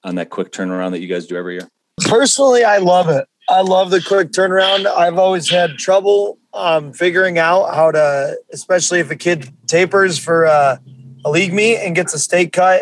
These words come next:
Speaker 2: and then has a two week of, "I don't really know quite what to do here."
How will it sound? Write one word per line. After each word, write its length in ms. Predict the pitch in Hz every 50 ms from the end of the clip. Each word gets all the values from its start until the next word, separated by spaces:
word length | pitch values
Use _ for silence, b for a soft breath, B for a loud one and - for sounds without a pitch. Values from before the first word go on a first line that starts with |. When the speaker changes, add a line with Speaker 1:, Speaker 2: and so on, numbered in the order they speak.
| 190
Speaker 2:
and 160 | 196 170 165 165
then 540 | 165 165 165 160 160 156 151 151 151 147 151 147 147 - -
has 240 | 143 151 160 156 143
a 80 | 156 143
two 280 | - - - 185 185
week 360 | 175 185 185 180 160 - -
of, 440 | 165 160 151 147 135 131 - - - _
"I 160 | - 143 147 156
don't 160 | 151 156 -
really 240 | 160 151 151 147 147
know 220 | 143 147 143 131
quite 340 | - - 151 151 151 147 131
what 180 | 151 143 135 -
to 100 | - 139
do 240 | 127 165 185 185 180
here." 600 | 170 139 147 165 165 165 165 160 156 151 -